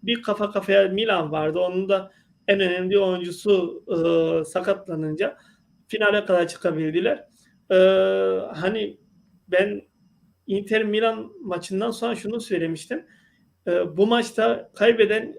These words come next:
Inter de olsa, Milan da olsa, maçtan önce söylemiştim, üzülmemesi gerekiyor. Çünkü ikisinin de sezon öncesi planında böyle bir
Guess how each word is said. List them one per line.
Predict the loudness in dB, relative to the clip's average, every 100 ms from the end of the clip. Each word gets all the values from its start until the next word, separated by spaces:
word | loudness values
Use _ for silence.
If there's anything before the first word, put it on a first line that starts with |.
| _
Inter | -6 -2 0 2
de | 2
olsa, | 0 0 -2
Milan | 0 0 -2
da | 0
olsa, | -2 -4 -8 -10 -8
maçtan | -8 -6 -4 -4
önce | -4 -4
söylemiştim, | -4 -6 -6 -10 -12 _ _ _
üzülmemesi | -4 -2 -2 -2 -2 -2
gerekiyor. | 0 0 -2 -4
Çünkü | -2 -4 -4 -4 -10 _ _ -8
ikisinin | -8 0 2 6
de | 4 4 -8 _ _ -20
sezon | -4 2 2 2
öncesi | -2 -4 -4
planında | 0 2 2 2
böyle | 0 -2 -4
bir | -6 -8